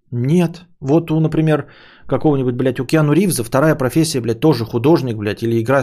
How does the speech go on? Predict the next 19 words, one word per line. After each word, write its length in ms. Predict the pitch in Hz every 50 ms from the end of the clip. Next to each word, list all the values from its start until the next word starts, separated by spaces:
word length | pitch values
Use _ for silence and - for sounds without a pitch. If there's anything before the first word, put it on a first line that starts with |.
| 123 -
и-, 280 | 131 123 113 113 127
игрун 280 | 120 127 127 151 143 123
на 80 | 113
басу. 520 | 104 98 117 120 - - 123 113 - - _ _ _ _ _ - _ _ -
А 160 | - 120 151
он 100 | 180 170
все 140 | 165 - 170
равно 180 | 170 175 185
прежде 320 | 175 - 135 139 120 117 117
всего, 300 | 110 - - 127 127 123
блядь, 180 | 117 113 107
актер. 480 | 123 117 - - 175 180 131 117 - - _ _ _ _ _ _ _ _ _ _ _ _ - _ _ _ _ -
А 300 | 120 113 113 113 110 110
игра 280 | - 135 120 131 143 143
на 80 | 139 127
басу – 380 | 113 131 123 - - 165 143
это, 180 | 123 120 - 113
бля, 140 | 107 113 110
бонус. 500 | 101 107 104 95 - - - - -